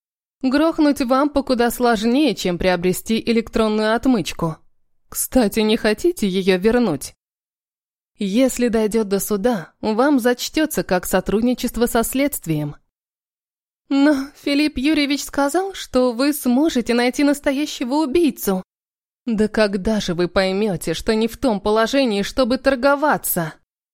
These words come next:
Воронина опустила голову и уставилась на сложенные на столе руки. «Если сорвется, перепоручу Бессоновой». Вера Васильевна уже приехала в управление, но к подозреваемой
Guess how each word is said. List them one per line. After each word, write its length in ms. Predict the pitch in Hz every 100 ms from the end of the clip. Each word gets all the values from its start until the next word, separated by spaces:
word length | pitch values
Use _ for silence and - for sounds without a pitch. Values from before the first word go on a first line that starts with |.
| _ _ _ _ _
Воронина 600 | 247 247 277 294 226 185
опустила 520 | 180 185 - 226 196 190
голову 540 | 214 262 175 160 160 _ -
и 80 | 247
уставилась 680 | 247 - 269 254 180 175 -
на 140 | 196
сложенные 560 | - 190 226 285 269 269
на 100 | 269
столе 340 | - 220 175
руки. 420 | 170 156 160 151 _ _ _ _ _ _ _ _ _
«Если 440 | 208 190 202 202
сорвется, 720 | 196 190 180 233 226 - 156 - _
перепоручу 560 | 262 262 277 269 - 277
Бессоновой». 880 | 247 269 - 165 160 156 151 - - _ _ _ _
Вера 320 | 254 254 330 285
Васильевна 680 | 277 - 285 277 262 247
уже 180 | 262 262
приехала 520 | 262 269 285 - 170
в 60 | 165
управление, 720 | 165 175 175 202 220 160 160 _ - - -
но 240 | 226 233
к 120 | -
подозреваемой 960 | 214 208 196 214 202 254 185 160 -